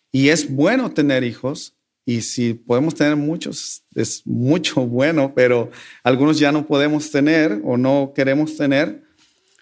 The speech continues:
¿verdad? Por, por causa de que no podemos, eh, este, darles una buena educación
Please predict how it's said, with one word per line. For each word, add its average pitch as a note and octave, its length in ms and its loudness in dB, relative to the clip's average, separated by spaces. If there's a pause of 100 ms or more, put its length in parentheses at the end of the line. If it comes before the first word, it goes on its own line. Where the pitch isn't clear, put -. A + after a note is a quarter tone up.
(160)
¿verdad? C3 340 2
Por, B2 260 -2
por - 380 -6
causa B2+ 400 2
de A#2 240 0
que G#2+ 440 -6
no A#2+ 320 -2
podemos, C3 1040 0
eh, C#3 240 0
este, - 260 -2
darles B2+ 320 0
una C3+ 120 2
buena B2+ 240 0
educación C3 840 -2